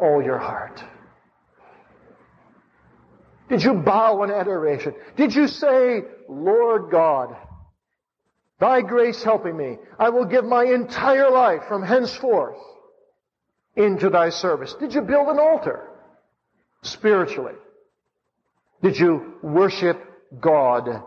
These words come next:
gratefully? Now, why is that the first thing that Noah does? Well, there are several reasons, I suppose. The first of them must be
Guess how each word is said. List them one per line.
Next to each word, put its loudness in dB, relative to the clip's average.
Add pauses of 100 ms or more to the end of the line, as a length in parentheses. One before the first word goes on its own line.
(960)
gratefully? -2 (3250)
Now, 4
why 2
is 0
that 2
the -6
first -2
thing 0 (1400)
that 2
Noah 2
does? -4 (1300)
Well, 2 (560)
there -10
are -6
several -2
reasons, -2
I 2
suppose. -8 (600)
The -2
first 0
of 0
them 2
must -2
be -12